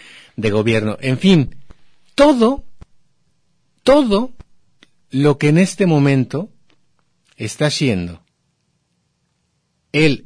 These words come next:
señor Enrique Alfaro, perdón, ingeniero Enrique Alfaro, en realidad es ni más ni menos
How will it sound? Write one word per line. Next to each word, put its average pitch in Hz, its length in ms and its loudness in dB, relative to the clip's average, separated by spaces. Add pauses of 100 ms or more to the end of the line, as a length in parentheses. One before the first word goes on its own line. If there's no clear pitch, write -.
señor 98 540 -4 (1120)
Enrique 113 460 -4
Alfaro, 175 500 -4 (680)
perdón, 92 360 -10
ingeniero 104 680 -8 (380)
Enrique 98 340 -10
Alfaro, 180 380 -4 (840)
en 175 160 -2
realidad 135 460 -2 (2000)
es - 540 -6 (540)
ni 92 260 -6
más 110 220 -2
ni 95 100 -4
menos 208 640 -6